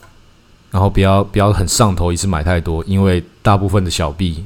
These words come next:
你现在看到低点的，有可能就是因为它很烂，已经烂到底了，就是已-，就是要拜拜了，像上次的E O S一样，就它没有涨回来过啊。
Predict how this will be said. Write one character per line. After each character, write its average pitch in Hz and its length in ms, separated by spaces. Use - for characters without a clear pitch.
你 90 100
现 95 140
在 101 40
看 98 180
到 98 120
低 95 240
点 85 220
的， 76 180
有 98 220
可 - 160
能 90 100
就 98 80
是 92 100
因 95 120
为 98 80
它 92 120
很 85 220
烂， 92 160
已 78 60
经 90 140
烂 95 120
到 92 140
底 80 200
了， 71 60
就 87 140
是 87 120
已-， 87 140
就 - 80
是 - 100
要 92 80
拜 87 160
拜 78 220
了， - 80
像 104 180
上 104 160
次 95 160
的 90 120
E 95 200
O 98 140
S 82 240
一 80 140
样， 80 260
就 92 160
它 - 100
没 143 80
有 135 80
涨 98 220
回 92 100
来 90 100
过 92 300
啊。 78 140